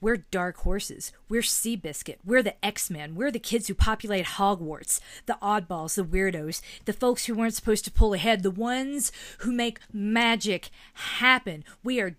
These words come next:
doing so because of our differences, which are actually superpowers. Poor muggles. I'd be mad at me too.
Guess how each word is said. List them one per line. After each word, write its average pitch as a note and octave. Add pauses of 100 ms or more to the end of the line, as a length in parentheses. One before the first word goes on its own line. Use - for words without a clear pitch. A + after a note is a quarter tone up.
(120)
doing C4
so F#3
because A#3
of F#3+
our F#3
differences, E3+ (160)
which A3
are G3
actually F#3 (160)
superpowers. - (560)
Poor E4
muggles. F3+ (480)
I'd B3
be A3
mad F3+
at -
me D#3
too. E3+